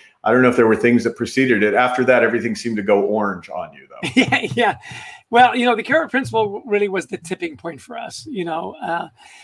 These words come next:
Speaker 2: I'll tell you, it was, it was fun. We'd written, uh, several books before, uh, with carrot in the title. So there was Managing with Carrots. There was the twenty-four Carrot Manager, A Carrot a Day, The Invisible Employee, How Carrots Bring Out the Best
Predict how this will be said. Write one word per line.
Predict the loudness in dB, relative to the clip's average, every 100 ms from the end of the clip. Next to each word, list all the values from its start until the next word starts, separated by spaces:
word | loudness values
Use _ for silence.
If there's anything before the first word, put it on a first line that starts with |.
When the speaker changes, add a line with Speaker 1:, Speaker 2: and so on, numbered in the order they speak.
| -8 0
Speaker 2:
I'll | 2
tell | 4
you, | 4
it |
was, | 2 0
it | 0
was | 0 0
fun. | 2 4
We'd | 4 2
written, | 0 0 -4 -6
uh, | -8
several | -2 -2 0
books | -2 -4 -6
before, | -10 -8 0 4 6 4 2 -4 -20 _ -4
uh, | -2 0 2
with | 0 0
carrot | 4 4 4
in | 0 -6
the |
title. | 0 0 0 -2 -8
So | -12 -8
there | -4 -4
was | -4 -4
Managing | 0 2 2 -2 -2
with | -2 -2
Carrots. | 2 4 4 0 -6
There | -6
was | -4 -4 -6
the | -10 -10 -20 -20 _
twenty-four | -4 0 2 2 0
Carrot | 2 0 0
Manager, | -2 -2 0 -2
A | -2
Carrot | 0 2 2
a |
Day, | -2 -4 -4 -6
The | -4 -6
Invisible | -2 -2 0 -2
Employee, | -2 -4 -4 -2
How | 0 -2
Carrots | -2 -2 -2 -2
Bring | -4 -2
Out | -4 -6
the |
Best | -4 -2 -4 -8